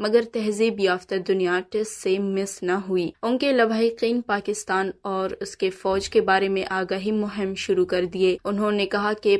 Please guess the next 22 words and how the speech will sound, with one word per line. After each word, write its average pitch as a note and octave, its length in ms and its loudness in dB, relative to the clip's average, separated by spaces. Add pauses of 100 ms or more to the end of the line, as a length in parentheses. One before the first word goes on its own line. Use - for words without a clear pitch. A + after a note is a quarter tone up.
पाकिस्तान G3+ 680 -2
काबिज F#3+ 520 2
रियासती G3 580 0
कुव्वतों G3+ 460 0
की A3+ 120 -4
तरफ G#3+ 320 -2
से A3 240 2 (140)
बलोच G#3 440 4
नस्ल G3+ 320 -4
कुशी G3+ 340 -4
की G#3 200 -4
बेईमाना G3 680 0
रविश G3 420 2
में G3 200 -2
देखा F#3 320 2
जा F3 200 -4
सकता - 360 -10
है। G3+ 240 -6 (140)
एक A#3 200 6
तरफ C4+ 300 -2
पॉलिसियां, A3 680 -2 (120)
कैद, G3+ 440 2